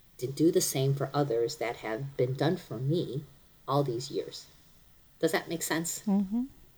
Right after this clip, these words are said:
Speaker 2: Mm-hmm.
Speaker 1: So I think at that point in time, I was able to, you know, channel the joy that I had in the lab to making that experience available for others.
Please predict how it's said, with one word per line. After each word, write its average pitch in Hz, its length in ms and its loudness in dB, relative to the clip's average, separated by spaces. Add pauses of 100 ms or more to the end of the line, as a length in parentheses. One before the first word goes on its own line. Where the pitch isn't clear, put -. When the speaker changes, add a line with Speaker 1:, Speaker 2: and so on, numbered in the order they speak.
(400)
Speaker 2:
Mm-hmm. 214 240 -6
Speaker 1:
So 180 240 2
I 160 140 4
think 302 180 4
at 233 120 6
that 208 160 10
point 170 240 4
in 151 80 4
time, 135 340 0
I 143 120 4
was 139 180 6
able 175 260 4
to, - 220 -4 (440)
you 160 100 -2
know, 123 160 -4 (440)
channel 175 680 2 (580)
the 147 80 6
joy 160 400 8
that 131 160 4
I 120 80 6
had 131 400 0
in 127 100 -4
the 113 80 -6
lab 92 440 -4 (480)
to 110 360 0 (180)
making 170 520 2 (120)
that 143 220 2
experience 127 760 -4
available 117 720 -2 (280)
for - 180 -4
others. - 480 -14